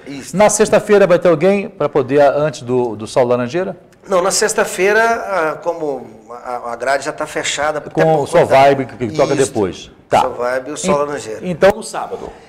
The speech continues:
Speaker 1: E no sábado, é, nós teremos a banda Psicose, abrindo a noite.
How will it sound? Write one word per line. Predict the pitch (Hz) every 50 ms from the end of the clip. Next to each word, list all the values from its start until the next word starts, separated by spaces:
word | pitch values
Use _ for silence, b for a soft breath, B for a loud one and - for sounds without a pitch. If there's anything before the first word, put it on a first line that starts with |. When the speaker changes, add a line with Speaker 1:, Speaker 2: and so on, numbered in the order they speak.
| B B
Speaker 1:
E | 247 240
no | 240 233
sábado, | 233 - - 220 196 208 214 - 233 220 247 262 262 - - - - - - - _ _
é, | 180 180 170 170 170 165
nós | 165 175 165
teremos | - 196 180 165 165 165 160 156 147 139 151
a | 147 139 131 127 127
banda | 123 117 143 139 135 131 135 131 127 127 120 117 113 110 110 -
Psicose, | - - - 127 120 - 165 175 202 214 - - 254 - - - - - - -
abrindo | - 127 123 - 135 143 139
a | 127
noite. | 127 147 180 233 - - - - -